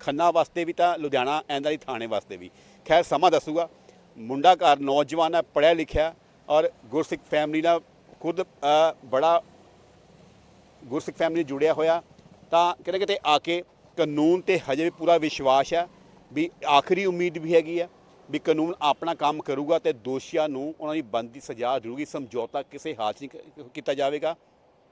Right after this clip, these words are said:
ਗੁਰੂ ਦੀ, ਗੁਰੂ ਘਰ ਦੀ ਜਿਹੜੀ ਫੌਜ ਆ, ਉਹ ਵੀ ਬਿਲਕੁਲ ਨਾਲ ਅੱਜ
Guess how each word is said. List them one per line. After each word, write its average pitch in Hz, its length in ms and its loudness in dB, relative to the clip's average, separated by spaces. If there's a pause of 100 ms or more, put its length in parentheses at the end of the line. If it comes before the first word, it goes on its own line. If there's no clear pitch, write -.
(580)
ਗੁਰੂ 139 200 -6
ਦੀ, 170 240 -2 (360)
ਗੁਰੂ 143 180 -4
ਘਰ 156 180 4
ਦੀ 135 140 -4
ਜਿਹੜੀ 160 160 -2
ਫੌਜ 139 360 0
ਆ, 156 160 4
ਉਹ 147 80 -4
ਵੀ 160 100 -2
ਬਿਲਕੁਲ 156 320 -4
ਨਾਲ 135 320 2 (100)
ਅੱਜ 143 180 -8